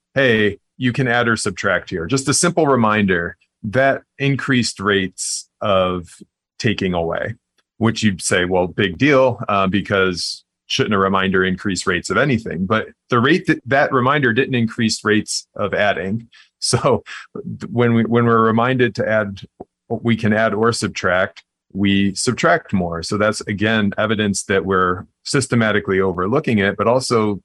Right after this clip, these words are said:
you know, something we can put into practice immediately, which is, "Hey, these are important decisions I have to make in my life." You know, cleaning your desk, you probably don't need a reminder, but when it's doing your weekly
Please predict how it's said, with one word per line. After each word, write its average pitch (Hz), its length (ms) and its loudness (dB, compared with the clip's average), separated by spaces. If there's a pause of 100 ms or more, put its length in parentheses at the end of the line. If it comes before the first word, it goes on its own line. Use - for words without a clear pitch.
(140)
you 98 100 -6
know, 82 200 -10
something 107 380 -2
we 98 120 2
can 95 160 -2
put 110 160 -2
into 92 200 -2
practice 101 520 -2
immediately, 95 720 0
which 101 180 -4
is, 98 300 -2 (320)
"Hey, 143 200 4
these 131 220 2
are 147 80 4
important 117 460 0
decisions 113 480 0
I 98 100 4
have 101 200 0
to 98 100 -6
make 98 200 0
in 95 120 -4
my 92 100 0
life." 92 400 -2 (140)
You 92 100 -10
know, 87 160 -10
cleaning 107 340 0
your 98 140 2
desk, 101 300 0
you 92 80 -6
probably 95 260 -2
don't 92 200 -2
need 95 160 -2
a 92 40 0
reminder, 92 540 0
but 98 180 -2
when 95 140 -4
it's 92 240 -6
doing 101 400 0
your 92 400 2 (500)
weekly 104 800 2